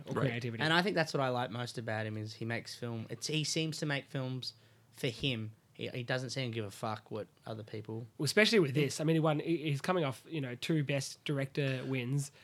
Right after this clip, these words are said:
Speaker 2: But
Speaker 1: and he, you know, he can really do whatever he
Speaker 2: Well,
Speaker 1: wants.
Speaker 2: this
Speaker 1: He
Speaker 2: is a
Speaker 1: made this, so
Speaker 2: This is
Speaker 3: Yeah.
Speaker 2: an interesting film 'cause, uh, you would not say that there was, like, a public hunger for this type of film to be made. In fact, the Iraq War films that came out, um, you know,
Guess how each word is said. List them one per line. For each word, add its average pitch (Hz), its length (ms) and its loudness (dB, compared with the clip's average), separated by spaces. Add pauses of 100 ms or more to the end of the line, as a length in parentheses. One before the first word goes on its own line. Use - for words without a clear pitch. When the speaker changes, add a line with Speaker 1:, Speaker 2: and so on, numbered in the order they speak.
Speaker 2:
But 151 120 4
Speaker 1:
and 151 80 6
he, 143 280 0
you 156 100 0
know, 127 80 0
he 135 140 2
can 170 180 0
really 165 160 0
do 127 100 0
whatever 120 240 -4
he 120 80 -4
Speaker 2:
Well, 147 120 4
Speaker 1:
wants. 302 140 6
Speaker 2:
this - 0 -
Speaker 1:
He 208 60 12
Speaker 2:
is 180 80 10
a 180 40 8
Speaker 1:
made 139 200 6
this, 190 240 6
so 170 380 0
Speaker 2:
This 156 100 2
is 131 80 4
Speaker 3:
Yeah. - 40 6
Speaker 2:
an 320 60 8
interesting 220 360 6
film 196 280 8
'cause, 147 160 6
uh, - 280 -4
you 151 200 8
would 147 160 10
not 185 200 10
say 180 120 6
that 139 120 8
there 127 100 6
was, 127 100 6
like, 123 120 2
a 131 60 0
public 127 300 4
hunger 127 280 6
for 117 120 0
this 117 160 0
type 123 180 2
of - 80 -6
film 117 220 2
to - 60 -12
be 117 80 0
made. 123 280 4
In 127 100 0
fact, 127 340 4 (320)
the 123 80 4
Iraq 143 300 8
War 139 260 10
films 131 340 6
that 113 120 0
came 127 240 8
out, 117 300 2 (340)
um, 113 460 2
you 139 100 8
know, 113 420 2